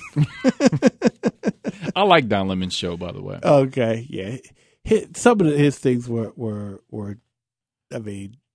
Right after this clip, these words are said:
Speaker 1: like, yeah, I, I'm, I'm trying to think of some of the one-liners, but, but that, that, that was top notch. <clears throat>
Speaker 2: I, th-, I thought with his son, I, I,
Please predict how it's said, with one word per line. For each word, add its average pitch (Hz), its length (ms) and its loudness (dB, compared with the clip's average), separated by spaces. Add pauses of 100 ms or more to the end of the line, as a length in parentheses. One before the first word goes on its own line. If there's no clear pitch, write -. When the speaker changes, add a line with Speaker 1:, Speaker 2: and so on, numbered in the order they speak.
Speaker 1:
like, 98 200 -20
yeah, - 180 -20
I, 123 200 -4
I'm, 135 140 -4
I'm 139 120 -4
trying 127 260 2
to - 60 -16
think 113 180 -2
of 107 140 -6
some 113 180 -8
of 107 60 -8
the 101 80 -8
one-liners, 101 720 -10
but, - 180 -16
but 104 160 -8
that, 127 180 -2
that, 135 220 2
that 143 120 4
was 120 140 2
top 110 260 -4
notch. 107 460 -12
<clears throat> - 320 -8
Speaker 2:
I, 233 80 2
th-, - 120 -8
I 254 100 2
thought 359 220 -2
with 165 100 2
his 123 120 -2
son, 120 200 -2
I, 127 140 -4
I, - 120 -10